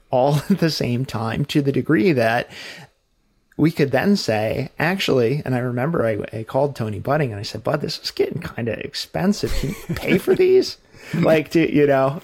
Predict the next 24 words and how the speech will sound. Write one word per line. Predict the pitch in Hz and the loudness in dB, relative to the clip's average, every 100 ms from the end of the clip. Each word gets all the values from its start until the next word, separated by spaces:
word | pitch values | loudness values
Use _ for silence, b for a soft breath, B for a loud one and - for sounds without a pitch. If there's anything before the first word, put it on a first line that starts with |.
| - | -2
uh, | 147 127 123 131 | 2 2 2 2
<laughs> | - - - 165 - 226 - | 0 -4 -2 -2 0 -4 0
"Can | 135 | -2
I | 117 180 | 0 -2
stop | - - - - | -2 -2 -2 -4
paying | 123 135 | -2 -2
for | 135 | -4
these | - 139 156 | -4 0 2
and | 107 | 2
you | - | 2
can | - - | -2 -2
start?" | - - - - - B B B 135 190 - | -4 -2 -2 -4 -8 B B B -8 -8 -2
And | 160 151 139 123 | 2 2 0 0
that | 143 165 190 - | 0 0 -2 -2
led | 120 117 117 117 117 | -4 -2 -2 -4 -6
to | - 120 110 | -2 0 0
us | - 147 - | -2 -4 -4
essentially | - 151 170 214 | -6 -6 -4 -6
getting | 151 107 | -4 -8
paid | - - 147 180 117 | -10 -6 -2 -2 -4
to | |
do | 104 117 | -4 -4
our | 101 | -4
marketing | 101 127 147 - 107 107 117 | -6 -6 -6 -8 -8 -8 -12